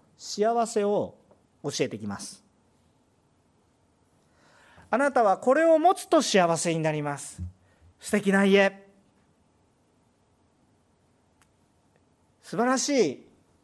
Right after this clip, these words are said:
車。<laughs> なんかちょっと僕の、僕の、僕の価値観が見えてきてるからかもしれません。あの、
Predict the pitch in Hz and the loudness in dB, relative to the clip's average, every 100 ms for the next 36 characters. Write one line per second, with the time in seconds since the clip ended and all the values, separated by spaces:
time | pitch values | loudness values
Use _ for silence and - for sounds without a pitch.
0 | _ _ _ _ - 156 151 156 - - | _ _ _ _ -10 -6 -2 -2 -4 -12
1 | - _ _ - 92 - 190 - 127 127 | -18 _ _ -20 -20 -20 -18 -10 -8 -8
2 | 147 123 - - - - 147 127 147 170 | -10 -14 -16 -20 -12 -6 -4 -2 -2 0
3 | 135 117 139 151 135 143 139 139 113 120 | 0 -2 -4 -2 -2 -2 -4 -4 -4 -4
4 | 123 - - 139 - 117 110 131 113 113 | -6 -6 -8 -8 -8 -8 -10 -10 -8 -10
5 | 110 107 - - 220 202 - - 110 113 | -14 -16 -16 -16 -14 -14 -14 -14 -14 -14